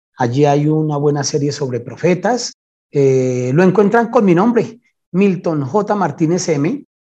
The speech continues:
Eh, mi nombre completo, Milton Joel Martínez Muñoz. Em, y allí me pueden encontrar en YouTube, claro que sí, encuentran material.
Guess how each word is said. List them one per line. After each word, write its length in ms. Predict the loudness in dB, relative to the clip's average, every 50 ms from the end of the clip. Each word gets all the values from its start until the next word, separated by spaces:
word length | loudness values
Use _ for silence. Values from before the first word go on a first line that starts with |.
| _ _ _
Eh, 600 | -6 -4 -2 -2 -4 -4 -4 -4 -6 -6 -6 -4 -4
mi 140 | -2 -2
nombre 300 | 0 0 0 0 0 0
completo, 500 | 0 0 -2 0 2 2 2 2 2 0
Milton 500 | 0 0 2 0 0 -2 -2 -4 -2 -2
Joel 360 | -2 -2 0 2 2 2 2 0
Martínez 500 | -2 -4 -4 -4 -2 -2 -2 0 0 0
Muñoz. 680 | 0 -2 -2 -4 -4 -8 -8 -12 -12 -16 -20 -20 -20 _ _ _ _ _ _ _
Em, 800 | -2 0 2 2 2 0 0 0 0 0 0 -2 -4 -4 -6 -2
y 320 | 0 4 6 6 6 6 6
allí 240 | 4 4 4 4 4
me 100 | 2 2
pueden 300 | 2 0 2 2 2 0
encontrar 480 | -2 -2 -2 -4 -6 -4 -4 -4 -2
en 140 | 0 0 2
YouTube, 400 | 0 0 0 0 -2 -2 -2 -2
claro 200 | -4 -4 -4 -4
que 120 | -4 -6
sí, 180 | -6 -4 -4 -4
encuentran 1120 | -4 -4 -2 -2 -2 -2 -2 -4 -4 -4 -4 -2 -2 -2 -2 -2 -2 -4 -8 -10 -14 -18 _ _
material. 720 | -6 -4 -4 0 2 2 4 6 6 6 4 4 0 -4